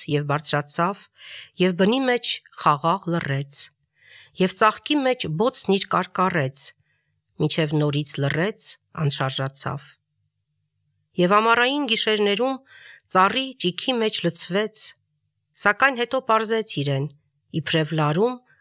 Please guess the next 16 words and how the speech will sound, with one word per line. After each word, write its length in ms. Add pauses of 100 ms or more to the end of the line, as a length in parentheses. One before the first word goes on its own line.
ընդեմ 360
տիեզերքին 760 (240)
կարեկցական։ 880 (1000)
Եվ 300
երբ 420
արդեն 460
հանգստությամբ 880
լրյալ, 480 (260)
պայծառ 480
շողաց, 560 (420)
կլոր 360
հրակարմիր, 800 (600)
նա 140
հետ 320
քաշվեց 480
դարձյալ, 580